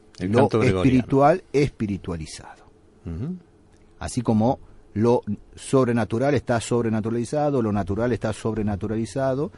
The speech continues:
Speaker 2: Dios ocupa su lugar, pues en música lo espiritual está espiritualizado, es el canto gregoriano. La música al servicio de la palabra. La música al servicio de la palabra.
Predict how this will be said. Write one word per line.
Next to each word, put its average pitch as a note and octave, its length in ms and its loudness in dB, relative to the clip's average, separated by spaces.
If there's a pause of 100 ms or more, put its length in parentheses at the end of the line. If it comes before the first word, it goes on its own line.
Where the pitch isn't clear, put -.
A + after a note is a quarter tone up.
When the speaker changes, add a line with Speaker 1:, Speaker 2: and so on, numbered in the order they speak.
(380)
Speaker 2:
Dios B2+ 380 2
ocupa B2+ 300 2
su B2+ 120 -2
lugar, C#3+ 320 2
pues G#2 220 0
en A#2+ 120 2
música C#3+ 480 2
lo C3+ 140 6
espiritual D#3 720 4 (600)
está F#2+ 380 -2
espiritualizado, F#2 840 -4
es E2+ 120 -14
el F#2+ 120 -8
canto D#3 340 2
gregoriano. F#2+ 720 -2 (600)
La D3 220 4
música F#3+ 600 4 (100)
al F3 300 8
servicio D3+ 920 2
de B2 220 2
la C#3 160 2
palabra. B2+ 720 2 (840)
La A#2+ 240 2
música F3+ 800 2
al D#3+ 320 6
servicio D3+ 960 2
de B2 200 2
la D3+ 200 0
palabra. C#3+ 680 0